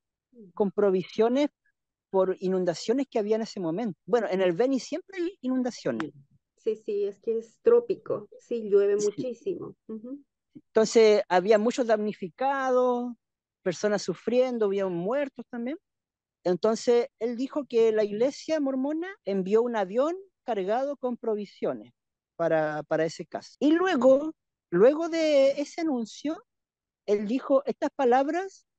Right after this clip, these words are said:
Speaker 1: que yo memoricé textuales. Nunca las olvidé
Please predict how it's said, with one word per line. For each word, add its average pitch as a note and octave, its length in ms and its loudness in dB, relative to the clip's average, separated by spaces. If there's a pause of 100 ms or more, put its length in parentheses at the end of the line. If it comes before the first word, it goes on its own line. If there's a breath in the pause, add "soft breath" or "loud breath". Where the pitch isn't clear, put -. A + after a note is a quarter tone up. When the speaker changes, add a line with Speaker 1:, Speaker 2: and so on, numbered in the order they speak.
(160)
Speaker 1:
que F#3+ 160 -6
yo G#3+ 180 4
memoricé A#3+ 680 0
textuales. G#3 760 -8 (580)
Nunca B3+ 360 2
las - 180 -2
olvidé B3+ 380 -2